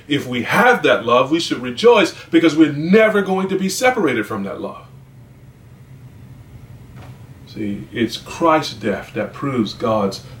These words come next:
love for us. It's the second thing. Death in Adam is universal, but death in Christ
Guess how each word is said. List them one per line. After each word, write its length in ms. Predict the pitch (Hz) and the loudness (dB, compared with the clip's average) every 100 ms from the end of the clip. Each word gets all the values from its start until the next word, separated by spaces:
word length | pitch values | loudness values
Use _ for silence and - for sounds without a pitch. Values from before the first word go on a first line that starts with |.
| - | -6
love 340 | 127 165 - | 0 0 0
for 240 | - 98 - | -4 -6 -6
us. 320 | 98 - - - - - - - - - - - - - | -12 -14 -16 -18 -20 -20 -20 -20 -20 -20 -20 -20 -20 -20
It's 120 | - | -12
the 80 | 117 | -6
second 380 | - 139 123 113 | 0 0 -2 -6
thing. 220 | 107 92 - - - - - - - - - - - - - - 110 | -6 -6 -14 -20 -20 -20 -20 -20 -20 -20 -20 -20 -20 -20 -20 -20 -2
Death 320 | 135 156 185 | 2 4 4
in 100 | 165 | 2
Adam 340 | 139 170 180 135 | 4 4 4 0
is 160 | 117 | -4
universal, 640 | 135 143 113 190 190 - - - - - - - - - - - - - - - | -4 -2 0 0 0 -4 -14 -20 -20 -20 -20 -20 -20 -20 -20 -20 -20 -20 -10 -4
but 260 | 107 101 | -2 0
death 540 | 143 214 160 147 - - | 2 4 6 2 0 -6
in 220 | 131 110 | -6 -6
Christ 800 | - - 233 165 123 - - - | -8 0 2 4 0 -6 -14 -16